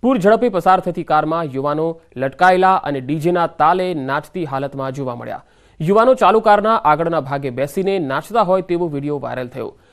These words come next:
સમગ્ર ઘટનાનો વીડિયો હાલ સોશિયલ મીડિયામાં વાયરલ થયો છે.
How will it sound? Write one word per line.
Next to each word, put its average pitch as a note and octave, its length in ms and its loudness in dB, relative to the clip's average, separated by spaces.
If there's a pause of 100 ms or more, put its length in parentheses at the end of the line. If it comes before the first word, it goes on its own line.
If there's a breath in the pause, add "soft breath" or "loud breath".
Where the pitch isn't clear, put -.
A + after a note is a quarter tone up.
(140)
સમગ્ર A3+ 280 2
ઘટનાનો G#3+ 380 0
વીડિયો E3+ 300 0
હાલ D3 260 2
સોશિયલ G3+ 400 -4
મીડિયામાં D#3 440 -4
વાયરલ B2+ 260 -6
થયો A#2+ 220 -14
છે. - 220 -20